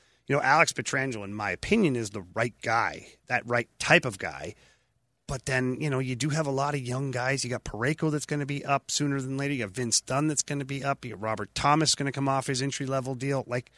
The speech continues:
there's a lot that's gonna happen here. It, it, it could get to be a bumpy road contractually.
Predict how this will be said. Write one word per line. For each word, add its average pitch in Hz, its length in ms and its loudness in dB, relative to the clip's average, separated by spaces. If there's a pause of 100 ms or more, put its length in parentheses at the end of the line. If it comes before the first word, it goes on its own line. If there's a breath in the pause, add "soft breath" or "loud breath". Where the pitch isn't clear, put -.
(440)
there's 165 180 2
a 165 60 2
lot 151 320 4
that's 175 140 0
gonna 151 220 2
happen 139 440 4
here. 127 420 0
It, - 1040 -8
it, 143 160 -2
it 156 140 -2
could 196 440 4
get 165 200 4
to 147 100 0
be 139 160 -2
a 127 40 0
bumpy 127 320 0
road 123 400 0 (120)
contractually. 160 720 2